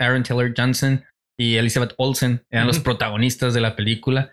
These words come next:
Speaker 2: Ujú.
Speaker 1: En esta, eh, vemos al, al matrimonio de,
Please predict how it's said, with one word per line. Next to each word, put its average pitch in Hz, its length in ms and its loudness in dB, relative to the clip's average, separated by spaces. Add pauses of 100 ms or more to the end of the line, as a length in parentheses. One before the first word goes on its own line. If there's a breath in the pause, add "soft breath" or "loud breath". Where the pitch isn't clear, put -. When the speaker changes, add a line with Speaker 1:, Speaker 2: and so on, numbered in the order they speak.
Speaker 2:
Ujú. 147 180 2
Speaker 1:
En 127 140 2
esta, 135 580 0
eh, 120 140 -2
vemos 120 340 0
al, 110 180 0
al 110 180 2
matrimonio 120 600 2
de, 117 300 0